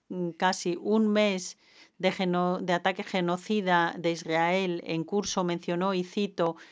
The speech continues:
que la muerte de más de tres mil quinientos niños desde el siete de octubre de dos mil veintitrés, fin de cita. Quiero señalar a la atención del comité que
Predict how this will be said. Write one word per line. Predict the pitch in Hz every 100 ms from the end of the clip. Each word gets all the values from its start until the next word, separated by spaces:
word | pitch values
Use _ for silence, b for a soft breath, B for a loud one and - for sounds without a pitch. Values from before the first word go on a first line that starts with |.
| B -
que | 180 180 185
la | 180 170
muerte | 170 175 202 214 202 196 185
de | 175
más | 175 196 208
de | 190 175
tres | 180 170 170 180
mil | 190 185
quinientos | 180 180 190 196 185 180 175
niños | 185 202 196 175 170 175 - B B -
desde | 180 180 180
el | 165
siete | 208 185 180
de | 175 202
octubre | 202 - 208 185 175
de | 170
dos | 160 160
mil | 185 185
veintitrés, | 190 185 185 180 180 175 175 - -
fin | - 175
de | 160 160
cita. | - 147 - 139 - b b b b b b _ - 269
Quiero | - 196 196 233
señalar | 233 202 190 185
a | 196
la | 208
atención | 202 185 175 190 190
del | 175
comité | - 208 208 190 190 185 190
que | - 175 175